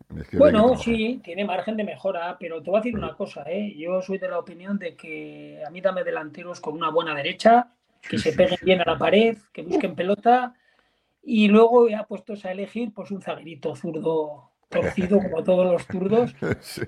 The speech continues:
Speaker 1: sí.
Speaker 2: Quiero decir que no me parece un problema el hecho de que un pelotari no se maneje adelante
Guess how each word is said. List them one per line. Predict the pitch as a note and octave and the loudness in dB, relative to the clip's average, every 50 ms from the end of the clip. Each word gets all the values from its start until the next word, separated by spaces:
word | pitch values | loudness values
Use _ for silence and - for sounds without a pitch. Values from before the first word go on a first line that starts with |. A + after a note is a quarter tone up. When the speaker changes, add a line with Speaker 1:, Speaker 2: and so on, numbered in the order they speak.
| - | -10
Speaker 1:
sí. | _ - | _ 2
Speaker 2:
Quiero | - A#3 A#3+ A#3+ A#3+ | 6 6 8 8 8
decir | A#3 A3+ G#3 G#3 G#3+ A3 G3+ F3+ - - - | 6 4 2 0 -4 -6 -6 -8 -8 -12 -12
que | - F#3 F#3 | -10 -10 -8
no | A3+ B3+ | -6 -4
me | C#4+ C#4 | -4 -4
parece | C#4 B3 B3 B3 A#3 B3 B3 | -2 -2 -4 -4 -4 -6 -8
un | B3 A#3+ G#3+ | -8 -8 -8
problema | - G3+ G#3 G#3 G#3 G#3 G#3+ A3 G#3+ G#3 | -8 -8 -6 -6 -6 -6 -6 -8 -8 -8
el | G3+ | -8
hecho | G3+ G3+ - - G#3+ | -10 -10 -10 -10 -10
de | G3+ G3 F3+ - | -8 -8 -10 -12
que | - F#3+ F3 | -12 -14 -12
un | F3 F#3 G3 G3 G3 F#3+ F#3+ F#3 - | -10 -8 -6 -6 -6 -6 -8 -8 -8
pelotari | F3+ F3 E3+ E3+ - F#3 F#3 F#3+ | -6 -4 -4 0 0 0 0 -2
no | F#3+ F3 E3+ | -4 -8 -10
se | - F#3+ F3 | -10 -12 -12
maneje | E3 D#3+ E3 D#3+ - - F3+ | -12 -12 -12 -14 -12 -10 -8
adelante | E3 D#3+ E3 D#3 D#3+ E3 D#3+ D3+ - E3+ D#3 - | -6 -6 -6 -4 -6 -6 -8 -8 -12 -12 -12 -14